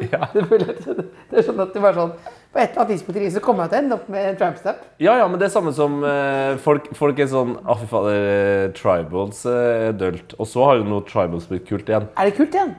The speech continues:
Speaker 1: Ja. Men jeg kjem-, jeg har helt siden det var dølt, vært helt sikker på at jeg kommer til å ha en tribal.
Speaker 2: Men det har du ikke ennå.
Speaker 1: Ikke ennå, nei.
Speaker 2: Du vet at det kommer til å skje?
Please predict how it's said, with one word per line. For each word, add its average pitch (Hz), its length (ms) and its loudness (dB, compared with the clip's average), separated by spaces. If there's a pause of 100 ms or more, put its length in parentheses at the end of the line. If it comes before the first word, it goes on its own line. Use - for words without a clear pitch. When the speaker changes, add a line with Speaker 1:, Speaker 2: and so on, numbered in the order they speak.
Speaker 1:
Ja. 202 160 4 (600)
Men 131 200 2
jeg 113 140 0
kjem-, 156 120 0 (220)
jeg 127 320 -2
har 175 160 4 (160)
helt 127 180 0
siden 113 160 -6
det 104 140 -2
var 98 80 -2
dølt, 127 240 -2 (320)
vært 139 240 -4
helt 113 120 0
sikker 165 200 -2
på 107 80 0
at 104 80 -4 (160)
jeg - 80 -18
kommer 110 240 -6
til 95 80 0
å - 80 -6
ha 90 220 2
en 95 100 -2
tribal. 175 340 -4 (220)
Speaker 2:
Men 190 80 -4
det 233 80 0
har 175 80 4
du - 80 -8
ikke 151 140 0
ennå. 147 100 -10 (200)
Speaker 1:
Ikke 160 200 0
ennå, 113 160 0
nei. 160 160 -2
Speaker 2:
Du 185 160 -2
vet 175 100 -2
at 175 60 -4
det - 80 -8
kommer 185 240 -2
til 156 80 -6
å - 60 -4
skje? - 100 2